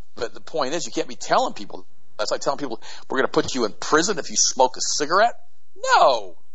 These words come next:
Gosh, this is America. If people wanna do this to themselves and kill themselves, it's their right. As far as I'm concerned, I don't agree with it, but they can do that.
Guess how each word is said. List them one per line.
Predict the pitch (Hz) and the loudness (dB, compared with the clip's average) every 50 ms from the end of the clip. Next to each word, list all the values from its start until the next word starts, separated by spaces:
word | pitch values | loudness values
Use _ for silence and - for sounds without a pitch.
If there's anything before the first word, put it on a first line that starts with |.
| - - | -6 -6
Gosh, | - - - - | -6 -6 -6 -6
this | - - | -6 -6
is | - 117 | -8 -8
America. | 101 104 107 - - 110 123 139 127 104 95 - - 78 - - - - - - - - - - | -8 -8 -8 -6 -4 -2 0 0 0 0 -2 -4 -6 -8 -8 -8 -8 -8 -8 -8 -8 -8 -6 -6
If | - - | -6 -4
people | - 190 202 202 - | -4 -4 -4 -2 0
wanna | 147 135 117 104 | 0 0 0 -2
do | 95 - 120 170 196 | -2 -4 -4 -2 -2
this | 151 117 - | -4 -4 -4
to | - 98 | -4 -6
themselves | 101 - - - - - - - - - - - - - 113 - - - | -6 -4 -6 -6 -6 -6 -8 -8 -8 -6 -4 -4 0 0 0 0 0 -2
and | 120 107 95 | -4 -6 -2
kill | - 139 170 | -2 0 0
themselves, | 190 143 107 - 120 123 127 175 | 0 -2 -2 0 0 0 0 0
it's | 320 - | -2 -2
their | - - 285 | 0 2 4
right. | - 427 453 453 453 427 311 - - - | 6 6 6 6 4 4 2 -2 -6 -8
As | - - - - | -8 -8 -6 0
far | - 196 190 | 2 4 4
as | 156 143 | 4 4
I'm | 143 180 247 | 2 2 0
concerned, | - - - - - 156 131 143 170 - - - - - - | -2 -4 -6 -4 -2 -2 -2 -2 -2 -4 -6 -8 -8 -8 -6
I | - 156 | -4 -4
don't | 156 127 | -4 -4
agree | 113 - 131 196 269 | -4 -4 -4 -2 -2
with | 254 175 | -2 -2
it, | 160 | -2
but | 135 135 | -4 -4
they | 160 | -4
can | 156 185 175 | -4 -4 -4
do | 180 277 320 311 | -4 -4 -4 -2
that. | 226 - 101 95 87 | -2 -2 -2 -2 -4